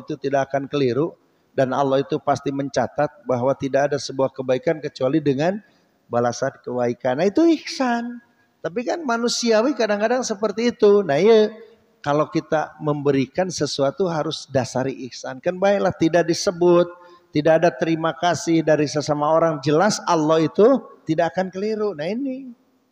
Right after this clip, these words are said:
Makanya, "Innama nut'imukum liwajhillah la nuridu minkum jaza wala syukura." Ada seorang majikan, dia dipinta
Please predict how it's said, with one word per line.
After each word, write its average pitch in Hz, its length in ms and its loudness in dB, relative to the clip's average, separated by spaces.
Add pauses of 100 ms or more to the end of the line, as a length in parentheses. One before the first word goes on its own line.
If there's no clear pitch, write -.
(880)
Makanya, 196 580 2
"Innama 175 480 2
nut'imukum 190 800 2
liwajhillah 185 720 6
la 185 240 6
nuridu 175 560 4
minkum 175 480 0
jaza 175 560 6
wala 180 480 4 (560)
syukura." 87 880 -4 (2250)
Ada 117 160 -2
seorang 127 480 -2
majikan, 127 960 -4 (1500)
dia 131 320 0
dipinta 131 1120 -2